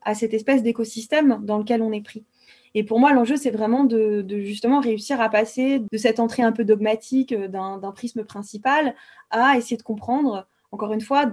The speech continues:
quand on habite un territoire, je, je, pour moi, cette notion, elle est importante. Qu'est-ce qui compose ce territoire ? Quelles sont les dominations ? Comment ce territoire se structure autour de différents rapports de domination ? Et qui s'y inscrit et comment ?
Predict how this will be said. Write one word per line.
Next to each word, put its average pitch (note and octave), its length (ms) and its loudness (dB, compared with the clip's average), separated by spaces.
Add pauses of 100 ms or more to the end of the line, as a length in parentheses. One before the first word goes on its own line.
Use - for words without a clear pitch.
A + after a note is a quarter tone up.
quand G#3 160 -8
on G#3+ 80 -4
habite A3 220 -4
un A3+ 80 -2
territoire, A3 640 -2
je, G3+ 340 -12
je, F#3+ 160 -14
pour F#3+ 220 -12
moi, A#3 80 0
cette A3+ 180 -10
notion, A3+ 300 -6
elle G3 80 -4
est F#3+ 40 -12
importante. G#3 560 -14 (220)
Qu'est-ce D4 200 -4
qui C4+ 100 -16
compose C#4 340 -2
ce C#4 80 -6
territoire ? A3 580 -4 (140)
Quelles G#3 160 -6
sont C#4 140 -4
les D4 100 0
dominations ? A#3 720 0
Comment A#3+ 220 0
ce A#3 140 -8
territoire A3 420 -4
se - 100 -10
structure C4 540 -6
autour A#3 180 -4
de G#3 80 -8
différents G#3+ 380 -8
rapports G#3 260 -6
de G3+ 60 -6
domination ? G#3 640 -6
Et A3 140 -4
qui D4+ 200 -8
s'y C#4+ 220 -2
inscrit C4 480 0
et A3 100 -4
comment ? A#3 380 -2